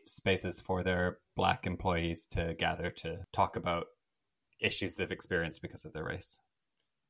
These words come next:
in relation to work. So I called him a racist. In return, he called me a pedophile. And it was,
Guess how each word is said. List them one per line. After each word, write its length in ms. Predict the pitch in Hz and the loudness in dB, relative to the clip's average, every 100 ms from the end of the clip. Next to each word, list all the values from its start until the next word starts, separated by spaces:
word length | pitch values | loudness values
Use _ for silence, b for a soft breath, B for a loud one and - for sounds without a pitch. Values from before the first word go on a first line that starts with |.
| _ _ _ - | _ _ _ -2
in 140 | 98 87 | 0 0
relation 320 | 82 - 95 | -4 -6 -6
to 80 | 85 | -4
work. 260 | 92 - - - | -6 -8 -6 4
So 140 | - | 10
I 80 | - | 12
called 220 | - 190 | 12 12
him 100 | 156 | 12
a 40 | 131 | 12
racist. 560 | 113 104 - - - 131 | 12 10 6 2 4 8
In 120 | 127 | 8
return, 460 | 123 - 120 131 147 | 8 8 8 8 4
he 360 | 127 135 139 | 4 4 4
called 320 | 139 135 131 | 4 8 8
me 80 | 151 | 8
a 40 | 156 | 4
pedophile. 580 | 170 220 - 85 101 - | 4 4 4 4 4 8
And 120 | 131 | 8
it 40 | 147 | 10
was, 240 | 151 | 8